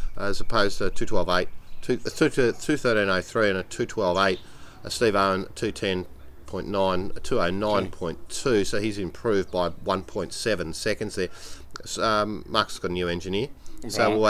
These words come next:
Speaker 1: ha-, have to wait and see whether his,
Speaker 2: Mm.
Speaker 1: uh, his engineering skills can be translated into, uh, in track position.
Speaker 2: But that two oh nine, I mean, that was, i-, if you looked at the, uh, the first of, or the second of the two,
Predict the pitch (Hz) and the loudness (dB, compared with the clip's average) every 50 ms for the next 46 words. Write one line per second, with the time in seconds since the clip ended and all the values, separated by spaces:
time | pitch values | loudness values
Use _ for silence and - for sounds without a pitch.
0 | 101 98 101 - 104 - - 87 87 87 87 87 - - 98 87 85 90 85 - | 2 2 -2 -6 -8 -8 -6 -4 -2 -2 0 -2 -2 -2 -2 -2 0 -2 -2 -2
1 | 98 90 - 104 104 101 98 85 82 82 92 90 98 101 90 85 90 90 87 82 | -2 -2 -2 -2 0 0 0 0 0 0 -2 -2 -2 -4 -4 -4 -4 -2 -2 -2
2 | 82 82 - - 92 87 85 - - - 92 85 85 - - 95 87 85 - 87 | -2 -2 -4 -4 -4 -4 -6 -6 -8 -8 -8 -8 -6 -6 -6 -6 -4 -4 -6 -6
3 | 85 87 90 87 90 90 95 92 92 87 - - - 90 82 80 80 85 80 78 | -6 -6 -8 -10 -10 -10 -10 -10 -10 -12 -10 -8 -6 -6 -6 -4 -6 -6 -8 -8
4 | - - - - - - - - - 85 80 - - 101 92 - - 95 80 87 | -10 -12 -14 -14 -14 -14 -14 -12 -12 -10 -6 -2 -2 -2 -2 -2 -4 -8 -6 -6
5 | 101 101 - - 82 82 85 - - 117 117 - 135 151 175 175 - - 139 127 | -6 -6 -6 -8 -10 -10 -12 -12 -12 -6 -4 0 2 2 2 0 0 0 2 2
6 | 117 98 95 95 104 127 143 123 95 92 92 101 104 107 120 131 107 95 - - | 2 2 2 0 0 0 0 0 0 -2 -2 -2 -2 0 0 -2 -2 -2 -2 0
7 | - - - 117 123 120 113 127 117 - 123 120 127 147 143 - - - 120 107 | 0 0 2 0 0 0 0 -2 -2 -2 -2 0 0 0 -2 -2 -4 -4 -4 -2
8 | - 104 101 98 98 95 95 95 95 95 95 92 87 95 101 - - 127 120 110 | 0 2 2 4 4 2 2 0 0 0 0 -2 -2 -4 -6 0 2 4 4 4
9 | - - - 101 90 90 90 - 104 98 85 92 - - 120 117 - - 107 98 | 2 0 -2 -2 -4 -4 -4 -2 -2 -2 -2 0 2 4 4 4 2 0 -2 -2
10 | 95 90 92 - 95 - - - 135 127 123 117 110 107 101 | -2 -4 -6 -6 -8 -8 -2 0 2 4 4 4 2 2 -2